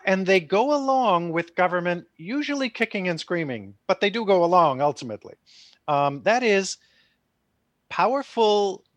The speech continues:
decision makers need to have a vision um, and they need to bring the empowered, wealthy folks along with them. Um, and sometimes, as in the case of Roosevelt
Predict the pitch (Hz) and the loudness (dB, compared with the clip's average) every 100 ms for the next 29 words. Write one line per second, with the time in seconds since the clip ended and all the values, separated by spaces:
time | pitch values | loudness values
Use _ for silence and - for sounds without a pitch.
0 | _ 156 180 - 214 185 170 156 139 131 | _ -8 -6 -4 -4 -4 -4 -4 -2 -4
1 | - 135 - 151 190 180 160 - 147 127 | -4 -6 -6 -6 -8 -6 -8 -4 -4 -4
2 | 104 127 151 117 95 110 _ _ _ _ | -6 -6 -4 -6 -12 -16 _ _ _ _
3 | _ - 147 - 170 165 160 190 247 233 | _ -6 -6 -4 -4 -2 -2 -4 -4 -8
4 | - 196 _ 139 139 135 135 135 _ _ | -12 -12 _ -8 -6 -8 -12 -18 _ _
5 | _ _ _ 117 131 131 - _ 151 135 | _ _ _ -4 0 0 0 _ -10 -10
6 | - 151 151 143 127 117 147 180 - 160 | -4 2 2 2 -2 -4 0 0 -2 -10
7 | - 135 127 - - - 120 113 110 107 | -4 -4 -4 -10 -12 -6 -2 0 -2 -6
8 | 123 - 90 - _ _ _ _ 120 120 | -8 -8 -14 -14 _ _ _ _ -6 -6
9 | - _ - 165 - 285 302 202 143 170 | -10 _ -8 -6 -2 -4 -2 -2 -2 -4
10 | 226 - _ _ - 147 156 156 147 170 | -10 -16 _ _ -4 -2 -2 -6 -4 -4
11 | 160 - 131 113 165 190 156 143 139 | -4 -4 -6 -2 -4 -2 0 2 2